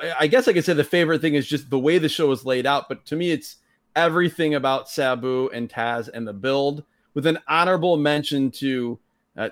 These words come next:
Terry Funk with the garbage can spot hitting himself, hitting Brian Lee, hitting himself. That over and over <laughs> again was awesome as well.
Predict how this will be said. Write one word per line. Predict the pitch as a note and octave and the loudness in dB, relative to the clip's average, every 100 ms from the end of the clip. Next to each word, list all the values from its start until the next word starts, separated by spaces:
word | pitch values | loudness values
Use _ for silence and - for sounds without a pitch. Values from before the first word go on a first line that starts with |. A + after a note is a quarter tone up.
| - | -10
Terry | - E3+ F3+ E3 | -2 2 4 2
Funk | - D#3 D3+ D3+ - _ _ _ - | 0 0 0 0 -6 _ _ _ -8
with | B2 - | -8 -2
the | C#3 G2 | -2 -2
garbage | G#2+ C#3+ D#3 E3 D3+ - | 0 2 4 2 -2 -4
can | D#3 D3+ D3+ D3+ D3+ - _ | -2 0 2 0 -4 -8 _
spot | - - - C#3+ D3 | -18 -8 -2 0 0
hitting | C3 D3+ C#3+ | 0 0 0
himself, | C3+ - D3+ D3+ | -2 0 2 2
hitting | C#3+ C3 A#2+ | -2 -4 -2
Brian | C3+ C#3 C3+ | 0 0 -2
Lee, | C3+ C#3 | -2 -2
hitting | C3 B2 | -4 -4
himself. | A#2 A#2 - C3+ C3 B2 | -6 -10 -4 -2 -2 -2
That | B2+ B2+ - | -2 -2 -4
over | B2 A#2 | -6 -4
and | B2 | -2
over | A#2 A#2 - | -2 -2 -4
<laughs> | B2 | -8
again | - C3+ B2+ A#2+ - - - | -8 -8 -6 -8 -14 -20 -6
was | B2+ | -2
awesome | A#2+ A2+ A2 G#2+ | 0 0 -4 -12
as | G#2 F#2+ | -16 -16
well. | - - | -20 -20